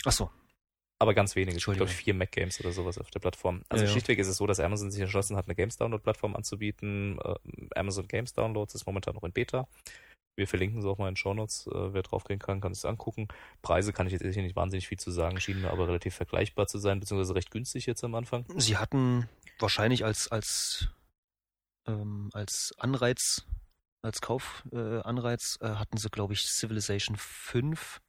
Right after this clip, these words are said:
Speaker 1: für acht Euro oder sowas.
Speaker 2: Ja.
Speaker 1: Oder für sieben Euro. Ganz relativ wenig.
Speaker 2: Also,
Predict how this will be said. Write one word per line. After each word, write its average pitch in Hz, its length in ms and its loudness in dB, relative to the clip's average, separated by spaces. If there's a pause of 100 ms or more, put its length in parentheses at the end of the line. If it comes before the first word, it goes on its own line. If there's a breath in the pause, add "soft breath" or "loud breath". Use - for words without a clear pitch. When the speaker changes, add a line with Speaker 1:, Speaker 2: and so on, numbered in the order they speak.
(380)
Speaker 1:
für - 160 -2 (100)
acht - 280 -4
Euro 107 360 0
oder 92 200 -6
sowas. 92 400 -12 (180)
Speaker 2:
Ja. 110 100 0
Speaker 1:
Oder 101 80 -4
für - 180 -4
sieben 117 400 -2
Euro. 98 460 -6
Ganz - 460 -4
relativ 117 360 -6
wenig. 110 320 -6 (480)
Speaker 2:
Also, 110 200 8